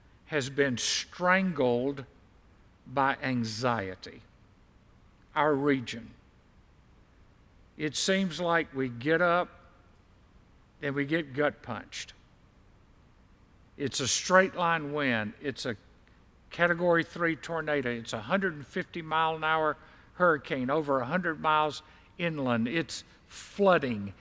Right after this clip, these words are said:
It's a pandemic. It's Albany being in the top five in the world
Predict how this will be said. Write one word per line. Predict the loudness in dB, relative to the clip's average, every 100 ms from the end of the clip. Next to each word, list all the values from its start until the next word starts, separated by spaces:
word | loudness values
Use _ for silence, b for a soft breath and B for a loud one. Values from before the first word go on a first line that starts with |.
| b
It's | -6 -4 -2
a | -4
pandemic. | -4 -6 -6 -4 -8 -2 0 0 -4 -6 -20 B B
It's | -4 -2 -4 2
Albany | 4 4 2 -2
being | -2 -2 -2 -4
in | -6 -2
the | -4
top | -2 0 0 -2 B B -20
five | -6 2 6 8 6 2 -4
in | 0
the | 2
world | 0 0 6 8 10 6 2 -2